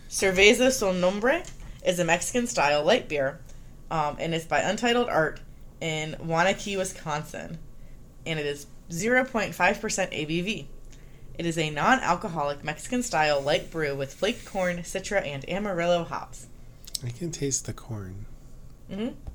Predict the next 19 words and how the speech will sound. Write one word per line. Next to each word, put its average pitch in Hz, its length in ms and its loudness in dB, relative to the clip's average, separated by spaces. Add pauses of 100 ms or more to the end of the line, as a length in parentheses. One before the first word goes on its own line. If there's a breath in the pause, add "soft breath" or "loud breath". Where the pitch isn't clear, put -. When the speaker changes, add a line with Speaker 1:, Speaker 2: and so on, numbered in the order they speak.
(680)
Speaker 1:
I 233 100 2
mean, 269 140 2
it's 269 160 0
not 247 180 4
like, 240 340 0 (840)
I 208 100 -6
don't 277 160 -4
get 240 100 -2
what 220 120 -2
you're 175 80 -6
complaining 139 360 -6
about. 127 180 -10 (360 loud breath)
I 349 40 2
don't 440 180 2
get 427 80 4
what 320 160 2
everybody's 226 340 2
complaining 175 320 0
about. 143 220 -2